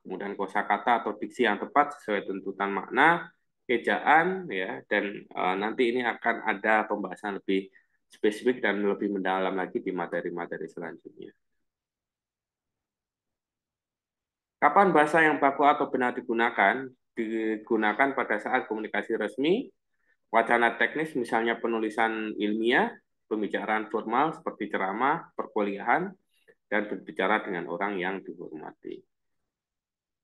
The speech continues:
Bahasa Indonesia yang baik dan benar. Bahasa Indonesia yang baik adalah bahasa Indonesia yang digunakan sesuai dengan situasi dan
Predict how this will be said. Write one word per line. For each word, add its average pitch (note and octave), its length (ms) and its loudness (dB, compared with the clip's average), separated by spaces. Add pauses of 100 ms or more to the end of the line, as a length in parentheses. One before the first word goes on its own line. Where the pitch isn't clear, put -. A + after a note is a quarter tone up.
(1500)
Bahasa G#2 240 2
Indonesia C3+ 480 4
yang B2+ 240 4
baik A#2+ 160 2
dan A#2 240 2
benar. G2 240 -6 (1500)
Bahasa B2 160 0
Indonesia C3+ 400 4
yang C3 160 4
baik C3 320 4
adalah A2+ 240 0
bahasa G#2+ 240 -4
Indonesia G2+ 400 -4
yang A#2 160 2
digunakan G2 480 -2
sesuai G2+ 320 -4
dengan F#2+ 320 -4
situasi F#2 560 -8
dan E2+ 160 -6